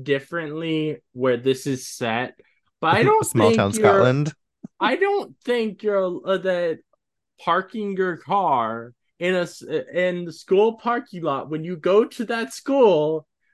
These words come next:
Speaker 1: means the school owns your car. <laughs>
Speaker 2: Not, like,
Speaker 1: Yeah.
Speaker 2: owns, owns, but yeah, there are schools and stuff that you can't, like,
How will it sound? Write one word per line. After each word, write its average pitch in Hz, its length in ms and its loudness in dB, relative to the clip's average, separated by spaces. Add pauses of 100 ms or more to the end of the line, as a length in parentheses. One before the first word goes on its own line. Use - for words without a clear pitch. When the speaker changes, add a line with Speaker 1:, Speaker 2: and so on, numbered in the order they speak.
Speaker 1:
means 208 360 -4
the 196 160 -10
school 214 440 2
owns 208 240 4
your 190 140 2
car. 165 500 -4
<laughs> - 40 -20 (1160)
Speaker 2:
Not, 147 240 4
like, 107 220 4
Speaker 1:
Yeah. 110 80 -2
Speaker 2:
owns, 113 340 2
owns, 98 420 -6
but 104 180 -4
yeah, 107 180 -2
there 107 200 0
are 120 160 0
schools 101 540 -6
and 95 140 -12
stuff 90 320 -8
that - 100 -12
you 92 120 -8
can't, 87 360 -4
like, 80 340 -4